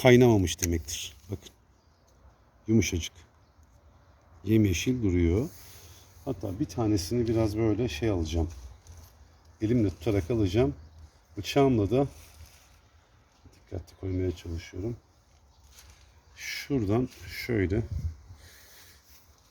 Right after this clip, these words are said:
Şunu şuradan alırsam. Bakın bu benim kestiğim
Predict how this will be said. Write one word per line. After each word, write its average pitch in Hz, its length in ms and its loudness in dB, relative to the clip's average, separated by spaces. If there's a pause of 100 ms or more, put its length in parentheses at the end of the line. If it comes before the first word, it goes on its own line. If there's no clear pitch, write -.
(2000)
Şunu - 400 -10
şuradan 101 340 -4 (600)
alırsam. 98 400 -8 (720)
Bakın 107 300 0
bu 123 120 4
benim 120 280 6 (540)
kestiğim 113 520 -2